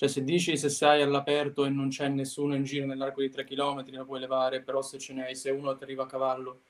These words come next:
eh, chi è che se si tiene la mascherina quando stai in mezzo alla campagna con nessuno attorno? Nessuno.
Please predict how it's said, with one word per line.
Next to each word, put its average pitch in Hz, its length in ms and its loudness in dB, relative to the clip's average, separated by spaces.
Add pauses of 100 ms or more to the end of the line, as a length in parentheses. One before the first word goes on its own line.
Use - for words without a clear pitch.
(720)
eh, - 680 -8 (340)
chi - 120 10
è 151 40 12
che 151 120 6
se 139 160 10
si 139 160 2
tiene 135 160 10
la 127 80 8
mascherina 127 480 2
quando 127 180 0
stai 131 720 -2
in 139 120 0
mezzo 131 440 0
alla 127 200 0
campagna 127 520 -2
con 127 120 -10
nessuno 131 300 -8
attorno? 131 320 -10
Nessuno. 156 560 -2